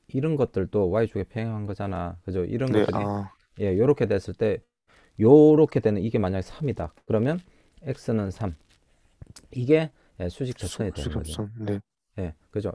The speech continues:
Speaker 1: 요렇게 된 거예요. 예. 어려운 개념은 아니야. 네, 처음 드는 용어일 수도 있고. 이 굳이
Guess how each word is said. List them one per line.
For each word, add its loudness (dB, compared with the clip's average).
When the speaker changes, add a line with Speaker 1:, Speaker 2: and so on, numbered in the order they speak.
Speaker 1:
요렇게 -6
된 -10
거예요. -10
예. -14
어려운 2
개념은 -2
아니야. -8
네, -4
처음 0
드는 0
용어일 -2
수도 -12
있고. -10
이 -2
굳이 4